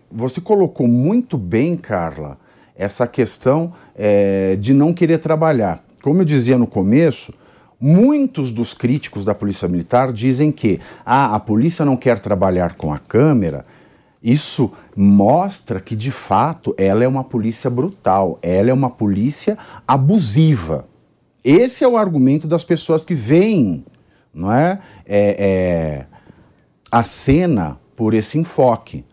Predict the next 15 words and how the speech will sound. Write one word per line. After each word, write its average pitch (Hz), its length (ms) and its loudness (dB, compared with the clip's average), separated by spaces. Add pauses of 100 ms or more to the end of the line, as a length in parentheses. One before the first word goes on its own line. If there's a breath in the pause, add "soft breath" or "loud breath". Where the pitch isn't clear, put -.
(240 soft breath)
Mas 117 240 2
esse 170 220 0
enfoque, 175 640 -2 (260 soft breath)
ele 131 300 2
é 151 100 0
falso. 156 800 -2 (100)
O 104 100 -4
buraco 127 560 0
é 156 40 0
muito 190 480 0
mais 165 280 0
embaixo. 143 640 -2 (560)
Como 101 260 -2
eu 110 40 -2
falei, 110 680 2